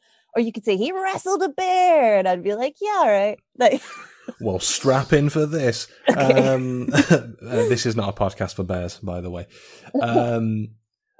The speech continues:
Speaker 2: so he is, um, it's like I think I said earlier, sort of off record, he's a bit of, like, a Bigfoot character because these sort of stories pop up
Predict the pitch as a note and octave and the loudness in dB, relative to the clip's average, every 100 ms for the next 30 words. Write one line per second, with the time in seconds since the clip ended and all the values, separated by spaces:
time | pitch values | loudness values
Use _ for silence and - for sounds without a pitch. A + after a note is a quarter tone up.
0 | _ - - - - - - _ _ - | _ -18 -6 -6 -6 -10 -20 _ _ -20
1 | _ _ _ _ _ - - E3 D#3+ D3+ | _ _ _ _ _ -16 -8 -6 -4 -4
2 | C#3 - C3 C3 B2+ B2 A#2 A2 A2 A2 | -6 -6 -6 -4 -6 -6 -6 -6 -8 -12
3 | _ _ _ _ _ _ _ _ - C3+ | _ _ _ _ _ _ _ _ -20 -20
4 | - - - C#3+ D3 - - C3+ C3+ - | -18 -18 -16 -16 -16 -16 -14 -10 -10 -6
5 | B2 A#2 A#2 G#2+ G#2+ G#2+ G#2 G#2+ G2+ G#2+ | -4 -4 -4 -4 -6 -8 -10 -8 -8 -8
6 | G#2+ B2 A#2+ G#2+ G#2 G#2 - F#2+ - G#2+ | -6 -6 -6 -8 -6 -8 -6 -8 -8 -6
7 | G2 G2+ G#2+ G#2 G#2+ G2 G#2+ G#2 - G#2 | -6 -8 -14 -10 -10 -8 -6 -6 -8 -8
8 | G2+ - G2+ G2 F#2 - G2+ - G2+ - | -10 -12 -8 -6 -8 -8 -10 -4 -4 -4